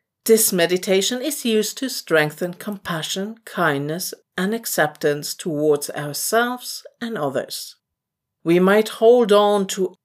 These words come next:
anger and resentment, and this meditation can help to cultivate more understanding and aid in letting go of those feelings.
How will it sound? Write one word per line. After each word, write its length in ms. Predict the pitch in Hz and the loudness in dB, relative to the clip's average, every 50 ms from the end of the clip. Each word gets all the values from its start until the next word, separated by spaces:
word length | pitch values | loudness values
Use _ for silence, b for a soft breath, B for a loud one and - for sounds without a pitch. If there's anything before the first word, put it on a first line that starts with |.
| - - | -8 -4
anger 380 | 170 180 190 190 185 165 180 | -2 0 2 2 2 4 4
and 340 | 175 - 143 175 180 175 165 | 4 4 2 0 -2 0 0
resentment, 800 | 175 170 143 131 156 151 147 139 139 - - - - - - - _ _ _ _ _ _ _ - | 0 0 0 2 2 2 2 0 -4 -10 -16 -16 -16 -20 -20 -20 _ _ _ _ _ _ _ -10
and 320 | - 156 143 143 135 139 | -6 -6 -6 -6 -6 -4
this 320 | - 147 214 233 - - | 0 2 2 2 0 -2
meditation 720 | 226 208 202 190 190 190 - 196 190 185 190 - 226 226 220 | -2 0 0 0 -2 -4 -2 0 0 0 0 -2 -4 -6 -8
can 260 | - - - 277 269 262 | -10 -10 -8 -8 -8 -6
help 260 | - 254 240 240 - | -4 -4 -4 -4 -4
to 80 | - 220 | -6 -8
cultivate 720 | - - 240 233 233 240 214 - 185 175 175 180 185 - _ _ _ _ _ _ - | -6 -4 -6 -6 -4 -6 -6 -6 -6 -8 -8 -10 -14 -18 _ _ _ _ _ _ -2
more 260 | 185 196 220 226 - | 2 4 4 4 2
understanding 1200 | 233 226 220 214 208 - - - - - - 208 208 214 220 220 220 202 165 147 131 - 180 - _ _ _ _ _ - | 2 -2 -2 -2 -2 -2 -4 -4 -6 -4 -2 0 2 2 2 2 2 0 0 -2 -2 -4 -6 -18 _ _ _ _ _ -4
and 220 | 214 208 220 - - | -2 -2 -2 0 2
aid 380 | - 240 247 254 233 196 - - | 4 4 4 4 2 0 0 0
in 220 | 190 175 175 180 | 0 0 2 0
letting 520 | 185 190 190 - - 208 190 170 156 147 _ | 0 0 0 0 -2 0 0 0 -2 -6 _
go 480 | - - 185 185 190 190 185 180 170 160 | -2 2 4 6 8 8 6 6 6 4
of 160 | 151 143 - | 4 2 0
those 280 | - 127 117 143 - - | -6 -6 -6 -6 -8 -10
feelings. 800 | - - 123 - - - 64 - - - - - - - - | -10 -10 -12 -12 -10 -12 -12 -14 -14 -14 -14 -12 -12 -14 -16